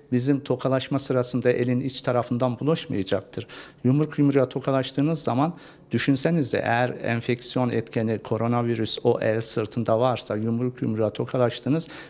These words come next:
ve partiküller şeklinde de yayılan bu mikroorganizma size de bulaştan kısa bir süre sonra elinize, ağzınıza, burnunuza veya gözünüze değdirdiğiniz zaman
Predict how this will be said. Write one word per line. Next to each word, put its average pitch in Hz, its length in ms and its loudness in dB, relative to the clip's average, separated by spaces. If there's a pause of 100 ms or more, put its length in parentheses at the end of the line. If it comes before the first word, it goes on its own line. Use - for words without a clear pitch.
(120)
ve 120 200 4 (200)
partiküller 113 640 -2
şeklinde 120 520 -2
de 110 60 2
yayılan 98 500 0
bu 127 200 -2
mikroorganizma 107 1040 0 (260)
size 127 360 2
de 120 120 2
bulaştan 123 460 0
kısa 127 360 -2
bir 120 100 0
süre 117 300 -2
sonra 110 340 0
elinize, 117 560 0
ağzınıza, 110 760 0
burnunuza 110 540 -2
veya 104 200 2
gözünüze 107 640 -2
değdirdiğiniz 110 680 -2
zaman 127 300 0